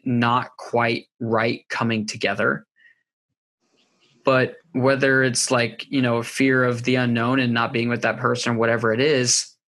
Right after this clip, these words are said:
we, we end up perpetuating this thing, and then the animosity grows, and, and what was a tiny little ditch turns into this massive, massive vat. You look down, you're like,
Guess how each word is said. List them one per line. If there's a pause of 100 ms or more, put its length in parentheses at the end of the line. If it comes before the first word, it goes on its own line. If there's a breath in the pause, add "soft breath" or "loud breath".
(1500 loud breath)
we, (1200)
we
end
up
perpetuating
this
thing,
and
then
the
animosity
grows,
and, (320 loud breath)
and
what
was
a
tiny
little
ditch
turns
into
this
massive, (380 loud breath)
massive
vat.
You
look
down,
you're
like,